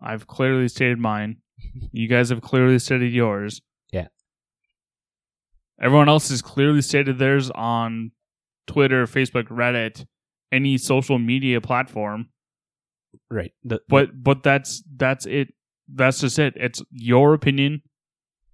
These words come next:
Speaker 1: You can say whatever you want. If you don't buy it, watsy and Hasbro are more likely to listen to you rather than you just complain about it.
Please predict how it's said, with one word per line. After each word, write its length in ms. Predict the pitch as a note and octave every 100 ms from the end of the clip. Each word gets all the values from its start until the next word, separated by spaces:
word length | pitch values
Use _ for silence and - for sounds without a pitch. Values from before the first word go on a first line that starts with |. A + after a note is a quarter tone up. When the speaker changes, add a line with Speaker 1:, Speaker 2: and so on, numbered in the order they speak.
| _ _ -
Speaker 1:
You 280 | - B2 C3
can 180 | C#3 C3
say 180 | C#3+ C#3
whatever 300 | C3+ C#3 C#3
you 120 | B2+
want. 400 | A#2+ B2+ E3+ - _ _ _ _ _ _ _ _ _ _ _ _ _ _ _ _ _ _ _ _ _ _ -
If 200 | C3+ D3+
you 60 |
don't 340 | C#3 D#3+ C3+ A2
buy 220 | G#2 B2
it, 220 | E3+ G3 - _ _ _ _ _ _ _ _ _ _ _ _ C3+
watsy 680 | B2 C3 D3+ F3+ E3 D#3+ C3
and 380 | B2 A#2+ A#2+ - _ -
Hasbro 380 | C3 C3 C#3 C#3
are 100 | B2+
more 300 | A#2+ A#2+ C3+
likely 400 | B2+ C#3 D#3+ C#3+
to 300 | - C3+ A#2+
listen 340 | A2+ C#3+ G3
to 60 | F3+
you 180 | F#3+ F#3+
rather 400 | C3+ C3 C3 B2+
than 300 | B2+ A#2+ A#2+
you 120 | A#2+
just 280 | B2 B2+ -
complain 400 | B2+ A#2+ B2 C#3+
about 260 | D#3 F3 G3
it. 160 | E3